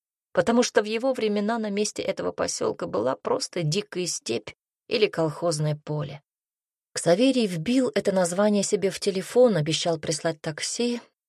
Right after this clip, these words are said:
и сейчас вызвал машину к повороту. «Не переживай, уже все оплачено. Садись в такси и домой». «Благодарю,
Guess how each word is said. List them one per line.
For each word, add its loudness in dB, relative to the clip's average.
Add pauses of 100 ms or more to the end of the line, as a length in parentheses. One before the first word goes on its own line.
(160)
и 2
сейчас 0
вызвал -2
машину -2
к -14
повороту. -8 (680)
«Не 0
переживай, -2
уже -2
все -2
оплачено. -8 (220)
Садись -2
в -18
такси -4 (160)
и 0
домой». -4 (760)
«Благодарю, 2